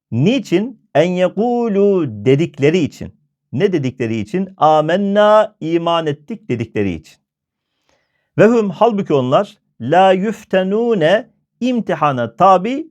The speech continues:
tutulmayacaklar. İnsanlar iman ettik dedikleri için imtihana tabi tutulmadan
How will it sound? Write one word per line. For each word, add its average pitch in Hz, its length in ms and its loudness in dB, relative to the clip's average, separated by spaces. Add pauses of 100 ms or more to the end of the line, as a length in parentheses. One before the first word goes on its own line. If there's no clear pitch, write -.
(120)
tutulmayacaklar. 90 1000 -8 (680)
İnsanlar 202 800 2 (920)
iman 208 440 4
ettik 190 460 -8
dedikleri 180 500 0
için 165 520 0 (560)
imtihana 196 680 0
tabi 185 500 2
tutulmadan 175 840 0